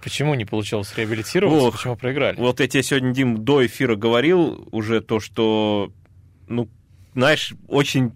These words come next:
Speaker 2: тяжело вспоминается вообще то, что происходило на поле, потому что моментов-то было не очень много. Игра показа-, честно сказать, игра, ну, не самая яркая была. И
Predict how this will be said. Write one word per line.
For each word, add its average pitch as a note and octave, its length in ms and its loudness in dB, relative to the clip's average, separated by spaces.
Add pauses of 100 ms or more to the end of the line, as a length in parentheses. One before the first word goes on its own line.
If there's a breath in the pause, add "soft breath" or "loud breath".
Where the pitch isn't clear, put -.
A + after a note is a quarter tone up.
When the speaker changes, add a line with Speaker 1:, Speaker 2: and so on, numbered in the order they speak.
Speaker 2:
тяжело C3+ 320 2
вспоминается A#2+ 600 0
вообще G2+ 540 0
то, A2+ 100 0
что - 140 -14
происходило C3 540 2
на C3+ 120 2
поле, A2+ 240 2
потому A2+ 220 0
что - 140 -8
моментов-то C#3 460 0
было B2 220 2
не A2 140 2
очень D#3+ 280 0
много. A#2+ 300 0
Игра G#2+ 200 2
показа-, A2 440 -2
честно D3+ 300 -2
сказать, B2+ 320 0
игра, A#2 500 2
ну, G#2+ 280 -6 (220)
не A#2 180 0
самая A2 360 0
яркая B2 380 0
была. G#2+ 440 2 (400 soft breath)
И A2 520 2